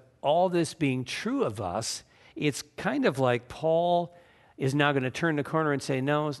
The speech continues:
no, so what about this? What is the impact of this upon you?" It's like, "So what?" And in these last three verses,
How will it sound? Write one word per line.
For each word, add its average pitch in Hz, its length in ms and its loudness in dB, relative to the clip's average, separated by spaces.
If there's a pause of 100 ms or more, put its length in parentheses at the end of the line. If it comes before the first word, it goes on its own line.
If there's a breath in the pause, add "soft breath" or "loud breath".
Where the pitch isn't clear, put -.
no, 147 200 -4
so 320 360 -6
what 311 280 -2
about 110 320 -4
this? - 400 -14 (400 soft breath)
What 226 320 -4
is 240 180 0
the 190 160 2
impact 170 400 -2
of 127 120 -2
this 139 200 -2
upon 117 380 -6
you?" 113 500 -4 (440 soft breath)
It's - 300 -8
like, 107 220 -2 (220)
"So 277 240 -8
what?" 262 300 -8 (1400 soft breath)
And 120 180 2
in 170 220 2
these 131 380 -2
last 156 640 0 (140)
three 127 320 -2
verses, 113 720 -6